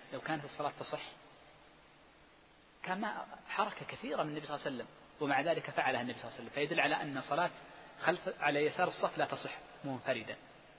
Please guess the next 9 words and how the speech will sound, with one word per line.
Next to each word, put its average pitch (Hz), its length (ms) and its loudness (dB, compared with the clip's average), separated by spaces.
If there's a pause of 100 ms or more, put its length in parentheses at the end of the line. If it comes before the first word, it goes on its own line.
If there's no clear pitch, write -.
(560)
فإن 170 200 2
صلى 165 320 4
واحد 151 320 6
عن 139 80 2
يمينه 139 500 0
وواحد 160 240 6
عن 143 120 2
شماله 151 360 0 (100)
صحت، - 260 -4